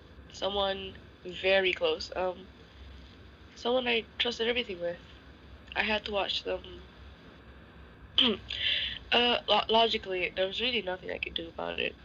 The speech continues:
Mother Nature j-, had other plans for us. Otherwise, I just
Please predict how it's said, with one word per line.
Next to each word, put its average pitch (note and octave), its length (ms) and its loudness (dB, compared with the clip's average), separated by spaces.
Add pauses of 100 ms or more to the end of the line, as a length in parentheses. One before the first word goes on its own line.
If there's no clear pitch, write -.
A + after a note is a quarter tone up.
(500)
Mother A#3+ 280 4
Nature A3+ 340 4
j-, E3 100 -6
had G3+ 360 0
other B3 220 0
plans C#4 260 -4
for F#3+ 120 -2
us. - 300 -6 (920)
Otherwise, G#3+ 440 4
I G3 80 -2
just - 580 -10